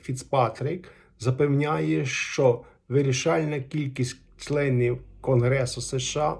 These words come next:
не хочуть допустити винагороди Путіна за його вторгнення.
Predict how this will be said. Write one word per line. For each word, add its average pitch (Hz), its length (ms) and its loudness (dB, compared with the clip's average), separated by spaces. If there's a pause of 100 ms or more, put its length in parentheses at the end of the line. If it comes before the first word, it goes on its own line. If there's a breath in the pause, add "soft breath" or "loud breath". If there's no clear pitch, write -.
не 156 380 -2 (420 loud breath)
хочуть 143 680 -2
допустити 135 1040 0 (200)
винагороди 131 760 2
Путіна 139 540 -2
за 120 200 2
його 123 640 2 (240 loud breath)
вторгнення. 95 920 0